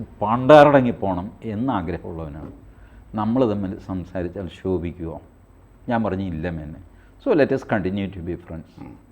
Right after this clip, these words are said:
Speaker 1: We were friends till his death. നേരത്തെ മരിച്ചുപോയി പാവം.
Speaker 2: ഉം.
Speaker 1: So this is, ഇതിങ്ങനെ ചെതറി തെറിച്ച്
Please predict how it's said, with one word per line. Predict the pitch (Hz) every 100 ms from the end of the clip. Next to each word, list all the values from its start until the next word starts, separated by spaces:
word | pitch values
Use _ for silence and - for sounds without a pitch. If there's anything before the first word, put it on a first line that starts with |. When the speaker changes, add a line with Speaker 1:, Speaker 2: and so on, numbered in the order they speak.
| - - 185
Speaker 1:
We | 220
were | 233 262
friends | - 110 - - - -
till | 143 110
his | -
death. | 80 - - - - -
നേരത്തെ | 139 135 156
മരിച്ചുപോയി | 147 90 - 85 73
പാവം. | 69 71
Speaker 2:
ഉം. | 87 90 - - _ - - - - - -
Speaker 1:
So | 196 208 - - 143
this | 170 - 294
is, | - - - -
ഇതിങ്ങനെ | 165 160 214 185 185 143
ചെതറി | 143 156 139 170
തെറിച്ച് | 151 - 143 -